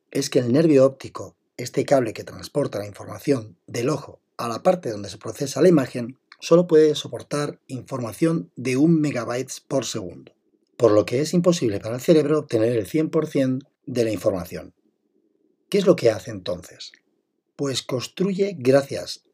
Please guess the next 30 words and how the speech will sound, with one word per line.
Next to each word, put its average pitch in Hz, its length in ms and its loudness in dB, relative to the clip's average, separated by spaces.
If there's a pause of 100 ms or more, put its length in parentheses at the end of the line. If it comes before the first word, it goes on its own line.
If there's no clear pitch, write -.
(100)
a - 100 -10
la 104 140 -8
memoria 151 340 0
temporal 139 640 -4 (220)
y 127 120 -4
a 113 80 -4
ficheros 165 480 -4
que 143 80 -4
tenemos 120 380 -8
almacenados, 135 680 -2 (280)
anticipándose 170 920 -4 (300)
a 104 140 -10
esa 110 180 -10
realidad 135 500 2 (480)
y 143 160 -8
creándola. 101 640 -8 (420)
El 147 160 -2
cerebro 226 320 0
es 170 80 -4
lento, 131 480 -4 (200)
tardamos 170 460 -2
como 139 200 2
un 196 120 0
tercio 175 520 2
de 160 120 -4
segundo 139 520 -2
desde 127 280 -4
que 117 100 -8
la 110 100 -8
retina 110 460 -8